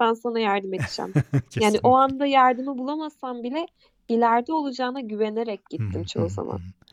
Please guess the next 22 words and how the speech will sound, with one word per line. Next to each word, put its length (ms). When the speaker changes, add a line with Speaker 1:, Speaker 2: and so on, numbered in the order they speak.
Speaker 2:
Peki 240
bir 60
sonraki 440
çıkacağın 480
turda, 760
yani 160
bu 60
turdan 280
mutlaka 400
dersler 320
almışsındır. 680
Dersler 420
derken 380
mutlaka 360
çok 220
pozitif 400
ve 40
güzel 340
geçmiş, 720
onu 240
anlıyorum 460
zaten. 400